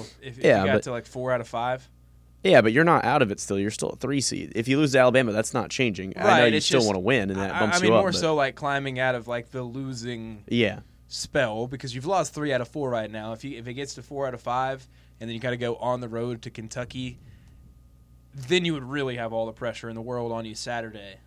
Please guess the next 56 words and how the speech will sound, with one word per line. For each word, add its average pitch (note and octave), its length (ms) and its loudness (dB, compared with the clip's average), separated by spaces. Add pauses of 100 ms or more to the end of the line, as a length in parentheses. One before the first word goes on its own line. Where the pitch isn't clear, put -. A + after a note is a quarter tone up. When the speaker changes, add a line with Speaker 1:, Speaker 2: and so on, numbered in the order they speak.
(100)
Speaker 2:
Yeah, A#2 260 6
I B2+ 100 8
get A2 220 4
it. - 100 -4 (300)
Speaker 1:
to, B2+ 240 -6
to A#2 160 -10
save B2 280 -6
the A#2 80 -12
season A2+ 380 -10
from A2+ 160 -16
kinda A2+ 220 -10
bottoming A2+ 400 -8
out E3 140 -2
a C3 40 -6
Speaker 2:
But A#2+ 100 6
Speaker 1:
little B2+ 80 10
Speaker 2:
you D3 100 8
Speaker 1:
bit. E3 40 6
Speaker 2:
lose E3 280 8
to D3+ 100 0
the C3 100 4
number C3+ 220 4
one C3+ 160 6
team C3 160 2
in - 20 0
the A2 80 2
nation, G#2+ 320 2
that's, - 260 -4
your G#2 140 -2
season's F#2+ 340 -4
not - 200 -10
done. - 120 -10
Speaker 1:
No, C3+ 360 0
and, F#3+ 160 -2
and, F#3+ 240 2 (500)
I F#3+ 80 6
mean, G3 80 8
I F#3 100 8
think G#3 200 -2
the E3 80 -2
pressure D#3 300 0
is C3 100 -4
on C3+ 120 -2
Alabama B2 440 -2
tonight. F#2+ 300 -16 (680)
I A#2+ 300 -2
would, A2+ 120 -6 (600)
I B2+ 80 -10
would B2 160 -10
say C3+ 340 -4
at A#2+ 100 -10
least C3 220 -10
more C3 180 -6
so B2+ 280 0
than A#2+ 160 -8
Tennessee. A#2 640 -8